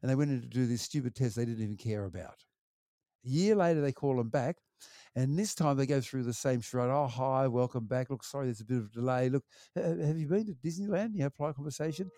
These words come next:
And the students, of course, said yes. And this time they asked them an open-ended question, which was, "Do you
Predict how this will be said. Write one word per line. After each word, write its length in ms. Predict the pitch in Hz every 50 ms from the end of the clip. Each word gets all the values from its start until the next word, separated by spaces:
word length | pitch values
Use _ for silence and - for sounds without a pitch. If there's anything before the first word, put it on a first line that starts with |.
| - - -
And 80 | 135 131
the 40 |
students, 300 | 120 - - 147 127 113
of 80 | 120 -
course, 240 | - 135 127 107 -
said 200 | - 123 113 107 110
yes. 260 | 151 156 143 147 -
And 240 | - 143 135 139 185
this 160 | 233 - -
time 320 | - 143 117 110 120 120 - _ - - - -
they 80 | 143 143
asked 280 | 139 135 139 131 - -
them 100 | 131 123
an 160 | 131 127 143 - -
open-ended 1080 | 151 156 170 175 - - 156 139 139 - _ - 147 165 170 170 160 135 131 113 98 -
question, 580 | - - 123 104 92 - - - - - 87 85 _ _ _ _ _ _ _ _ _ _ _ _ _ _ _ _ _ _ _ -
which 160 | 135 113 -
was, 240 | 127 131 127 120 - - - - - _ _ _ _ _ _ _ -
"Do 80 | 131
you 160 | 127 113 107